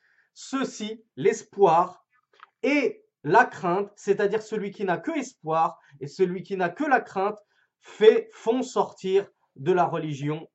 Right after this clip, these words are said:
de l'islam. Ainsi se termine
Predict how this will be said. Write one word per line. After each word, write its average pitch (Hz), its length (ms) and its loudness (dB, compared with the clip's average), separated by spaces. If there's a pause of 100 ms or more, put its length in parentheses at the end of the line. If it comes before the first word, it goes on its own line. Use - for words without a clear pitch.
de 135 160 -4
l'islam. 113 640 -10 (520)
Ainsi 233 600 -2 (240)
se - 220 -6
termine 185 680 -4